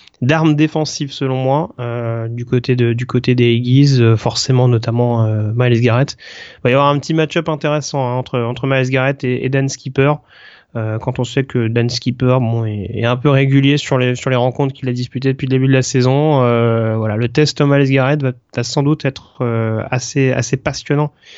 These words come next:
à suivre, euh, pour, pour deux candidats, euh, annoncés à la prochaine draft N F L. Donc, euh, voilà, on vous rappelle d'ailleurs, j'en profite, hein, pour faire un petit, une petite promo sur le site de Blue Pennant, mais, euh, euh, parmi les nombreuses chroniques que vous pouvez retrouver sur le site, il y a la, la chronique de Loïc,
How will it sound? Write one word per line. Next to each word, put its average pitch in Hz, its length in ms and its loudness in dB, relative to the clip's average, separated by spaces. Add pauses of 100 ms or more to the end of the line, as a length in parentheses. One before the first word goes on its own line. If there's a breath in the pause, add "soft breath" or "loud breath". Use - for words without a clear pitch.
(360 loud breath)
à 139 100 -2
suivre, 151 420 0
euh, 120 260 2
pour, 120 460 -4
pour 110 200 -10
deux 147 240 2
candidats, 127 680 0
euh, 117 140 -2
annoncés 120 420 -4
à - 20 0
la 117 140 0
prochaine 120 340 -4
draft 120 260 -2
N 104 160 -2
F 104 120 -8
L. 135 160 0 (560 loud breath)
Donc, 110 280 -2
euh, 98 480 0
voilà, 95 200 0
on 110 80 4
vous 113 100 2
rappelle 113 320 2
d'ailleurs, 120 260 2
j'en 107 120 -4
profite, 113 400 -8
hein, 101 60 -8
pour 101 120 -10
faire - 140 -10
un 104 100 -6
petit, 104 220 -12 (240)
une 117 100 -2
petite 127 220 -2
promo 147 320 4
sur 139 100 0
le 123 60 -2
site 139 140 -2
de 123 60 2
Blue 127 140 2
Pennant, 147 340 2 (120)
mais, 120 160 0
euh, 104 960 -2
euh, 107 400 -4 (240)
parmi 135 320 4
les 131 40 4
nombreuses 151 440 4
chroniques 151 320 0
que - 80 -4
vous 127 80 -2
pouvez 127 140 -2
retrouver 127 220 -4
sur 123 140 -6
le 117 80 0
site, 135 260 -4
il - 40 -2
y - 20 2
a 123 40 0
la, 107 200 0
la 110 140 -2
chronique 131 320 0
de 127 80 4
Loïc, 120 380 0